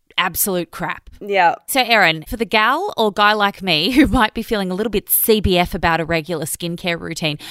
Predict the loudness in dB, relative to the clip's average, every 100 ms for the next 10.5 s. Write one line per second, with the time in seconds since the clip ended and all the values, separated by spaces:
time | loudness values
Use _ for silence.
0 | -2 0 2 2 2 0 -2 -2 0 0
1 | -2 -2 -4 -4 -6 -4 0 0 2 0
2 | 0 -4 -6 -8 -8 0 0 0 -2 -2
3 | -2 -4 -4 -4 -6 -20 -18 0 2 2
4 | 0 -4 -4 -10 -4 -4 0 0 0 -12
5 | -16 -16 -20 _ _ _ -4 -2 0 -2
6 | -2 2 2 2 -4 -2 -4 -4 -6 -6
7 | -8 -8 -8 -6 0 0 2 0 0 -4
8 | -4 -4 -4 -6 -6 -4 -4 -4 -6 -8
9 | -8 -8 -8 -6 -6 -4 -2 -2 -4 -4
10 | 0 0 0 -8